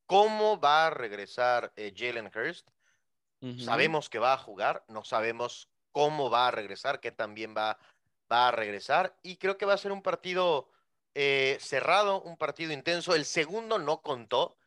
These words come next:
Speaker 1: el segundo curiosamente le valía más a, a Filadelfia que a
Speaker 2: Sí.
Speaker 1: Gigantes.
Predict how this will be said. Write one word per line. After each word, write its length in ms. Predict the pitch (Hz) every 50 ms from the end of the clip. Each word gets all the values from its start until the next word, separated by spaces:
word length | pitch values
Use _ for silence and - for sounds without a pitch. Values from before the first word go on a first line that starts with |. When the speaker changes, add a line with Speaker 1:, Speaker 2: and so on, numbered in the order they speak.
| _ _
Speaker 1:
el 140 | - 127 120
segundo 380 | - 151 147 175 185 196 190
curiosamente 560 | - 143 131 151 160 156 156 151 151 151 - 151
le 100 | 127 117
valía 340 | 113 113 113 131 147 143 131
más 300 | 123 131 139 139 - -
a, 380 | 127 117 107 98 92 87 - _ _ _ _ _ _ _
a 120 | - 107
Filadelfia 500 | - - 113 117 117 127 139 135 - 143
que 120 | 190 196 -
a 20 |
Speaker 2:
Sí. 60 | 208 196
Speaker 1:
Gigantes. 720 | 107 104 98 117 127 131 139 - 165 196 214 - - _